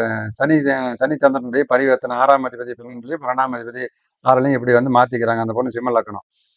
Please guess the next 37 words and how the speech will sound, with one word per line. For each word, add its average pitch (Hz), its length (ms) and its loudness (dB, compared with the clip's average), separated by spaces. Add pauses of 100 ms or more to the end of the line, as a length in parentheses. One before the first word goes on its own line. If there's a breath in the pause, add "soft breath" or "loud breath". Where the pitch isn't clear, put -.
(100)
அப்ப 147 180 2
கிரகம் 156 340 6
மாத்திக்கிறப்ப 147 520 6
அப்படின்னா 131 380 6 (140)
நம்மளுக்கு 139 500 6
அந்த 123 180 6
வாய்ப்புகள் 147 480 4
எல்லாம் 143 480 4
ஃபைனல் 143 260 0
ஸ்டேஜ்ல 143 440 0
வந்து 135 220 2
ஒரு, 127 360 4 (400)
ஆ, 123 120 6
மார்க் 135 280 4
கம்மியாக்கி 131 420 2
மறுபடியும் 135 440 4
ரிப்பீட் 127 260 -2
எழுத 123 200 2
வேண்டிய 120 260 -2
சூழ்நிலைகள் 123 380 -4
உண்டாகும். 110 320 2
அப்ப 143 280 -2
இந்த 139 120 0
கிரக 139 300 4
காம்பினேஷனை 131 520 0
நம்ம 123 360 -2
கட்டாயம் 135 380 2
வந்து 131 280 -4 (420)
கிளியரா 156 240 8 (100)
தெரிஞ்சுக்கிட்டு 147 480 4
அதுக்கு 156 340 4
தகுந்த 151 300 4
மாதிரி 135 180 -2
தான் 160 80 0
நாம 135 280 2
வந்து 131 200 -2
டிசைட் 117 320 -2